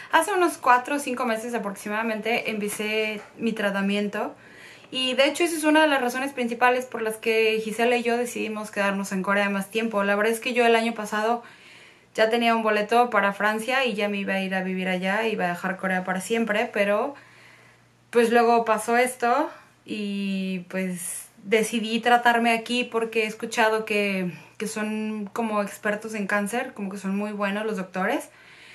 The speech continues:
Y pues la verdad es que hasta ahorita he tenido buenos doctores, estoy en un buen hospital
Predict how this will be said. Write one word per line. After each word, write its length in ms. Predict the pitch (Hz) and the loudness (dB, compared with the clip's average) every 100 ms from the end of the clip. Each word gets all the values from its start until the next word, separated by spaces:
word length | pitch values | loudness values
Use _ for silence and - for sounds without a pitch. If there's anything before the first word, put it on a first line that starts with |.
| - - | -20 -14
Y 180 | - 269 | -6 -4
pues 160 | 240 277 | 2 4
la 120 | 277 | 4
verdad 180 | 277 294 | 4 2
es 80 | 285 | 2
que 100 | 302 | -2
hasta 200 | 311 262 | 2 2
ahorita 280 | 247 247 | 2 2
he 60 | 240 | -2
tenido 360 | 233 233 220 214 | -2 -4 -2 -2
buenos 280 | 214 208 | -2 -4
doctores, 720 | 196 180 - 233 247 262 285 | -6 -8 2 4 4 2 0
estoy 480 | - 202 - 214 214 | -4 -12 -8 -6 -4
en 120 | 202 | -2
un 240 | 196 196 196 | -2 -4 -4
buen 200 | 196 190 | -4 -6
hospital 680 | 190 190 - 202 220 302 | -8 -8 0 2 4 0